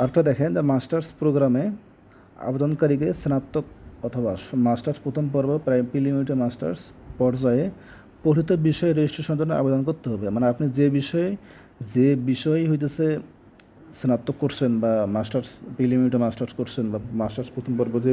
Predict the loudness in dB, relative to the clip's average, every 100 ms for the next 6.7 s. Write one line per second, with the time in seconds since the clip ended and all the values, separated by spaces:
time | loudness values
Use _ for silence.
0 | 2 0 -2 -2 -2 -4 -6 -12 -20 -20
1 | -12 -6 -2 -2 0 2 2 2 0 2
2 | 0 0 0 2 2 -2 -6 0 0 0
3 | -2 0 2 0 0 0 0 -2 -4 -4
4 | -4 -4 -8 -12 -20 -20 -20 -20 -20 -20
5 | -20 -20 -20 -20 -20 -20 -20 -20 -20 -18
6 | -8 2 4 4 2 2